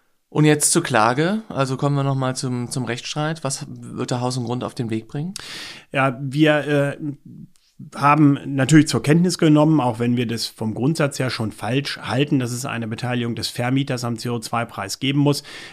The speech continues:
Speaker 2: Äh, nur mal zum Vergleich, äh, das gibt's ja zum Beispiel auch beim Verkehr. Ähm, da würde man ja jetzt auch nicht sagen, äh, wenn ich in meinen Bus, äh, einsteige, dann kann ich als Kunde entscheiden,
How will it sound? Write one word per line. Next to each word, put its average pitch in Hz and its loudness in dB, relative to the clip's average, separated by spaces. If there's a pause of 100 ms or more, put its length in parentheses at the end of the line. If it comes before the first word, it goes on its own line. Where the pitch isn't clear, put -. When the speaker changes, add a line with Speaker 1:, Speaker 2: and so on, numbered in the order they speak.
Speaker 2:
Äh, 123 -2
nur 123 2
mal 117 0
zum 117 -4
Vergleich, 110 -2
äh, 127 -6 (240)
das 117 -8
gibt's 131 -4
ja 127 -2
zum 123 -6
Beispiel 120 -6
auch 110 -8
beim 110 -4
Verkehr. 135 -2 (380)
Ähm, 123 0 (100)
da 117 -4
würde 127 6
man 131 6
ja 123 2
jetzt 120 -2
auch 139 2
nicht 151 6
sagen, 135 0
äh, 123 -6
wenn 120 -2
ich 131 -2
in 123 -4
meinen 113 -4
Bus, 135 0
äh, 139 -2
einsteige, 139 2
dann 123 -2
kann 123 -2
ich 139 -2
als 117 -4
Kunde 151 4
entscheiden, 131 2